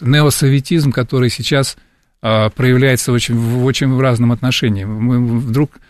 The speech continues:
спустя там поч-, почти уже сколько, сколько уже, двадцать, двадцать семь лет в этом году будет, э, с момента распада С С С Р, вдруг, так сказать, мы начинаем, очень многие из нас начинают испытывать какую-то реальную ностальгию по этому прошлому.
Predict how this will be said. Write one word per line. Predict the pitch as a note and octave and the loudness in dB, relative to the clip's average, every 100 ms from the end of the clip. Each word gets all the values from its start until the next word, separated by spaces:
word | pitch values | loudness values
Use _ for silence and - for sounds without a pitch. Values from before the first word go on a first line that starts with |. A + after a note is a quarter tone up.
| _ | _
спустя | - - A#2+ D3+ C3 - | -20 -8 -4 -2 -4 -4
там | B2 A2+ | -4 -2
поч-, | G#2+ A#2 - | -2 -6 -4
почти | C3 A2+ - B2+ | -6 -6 -4 -2
уже | A#2 | -2
сколько, | G2+ - G#2 D3 C#3 | -2 -8 -8 -8 -10
сколько | A#2 A2+ G2+ | -8 -8 -6
уже, | G#2 G2 | -6 -6
двадцать, | F#2+ A2+ B2 - A2 - | -4 -4 -4 -4 -8 -8
двадцать | G#2+ A#2+ - A2+ | -4 -4 -4 -6
семь | C3 A#2+ | -2 0
лет | C#3+ - | 0 -2
в | |
этом | B2 A2 | -4 -4
году | A2 G#2+ G#2+ | -4 -2 -2
будет, | A2 G2 - _ _ _ _ _ B2+ | -2 -4 -6 _ _ _ _ _ -4
э, | A2 G#2+ | -2 -2
с | G2 - - | -4 -10 -4
момента | A2+ A#2+ A#2+ A2+ | 0 2 2 0
распада | A2+ A2 - A#2+ A2+ | -2 -4 -4 -2 -2
С | G#2+ | -4
С | A#2+ | -6
С | - | -2
Р, | F3 F3 - _ _ | -2 -2 -6 _ _
вдруг, | A2+ C#3 D3 | -2 0 0
так | C3+ A2+ A2+ | -4 -6 -6
сказать, | - - | -8 -4
мы | B2 | 0
начинаем, | C3 A#2+ B2 B2+ A#2 A2+ | 2 2 0 2 2 0
очень | B2 - | -2 2
многие | C3+ D3 B2+ A#2 | 4 4 2 2
из | A#2 | 2
нас | C3 B2 | 0 0
начинают | A#2+ - A#2+ A#2+ G#2+ | -4 -2 0 0 -2
испытывать | - C3+ B2 A2+ - | -8 -6 -4 -6 -6
какую-то | A2+ B2+ A#2 | -8 -6 -4
реальную | A#2+ B2 A#2 A2 | 0 0 2 0
ностальгию | A2 - A2+ A2+ B2 G#2+ | -2 -4 -6 -2 0 0
по | A2+ | -4
этому | A2 A#2 | -4 -4
прошлому. | A#2 E3 - C3+ B2 | -2 -4 -2 -2 -2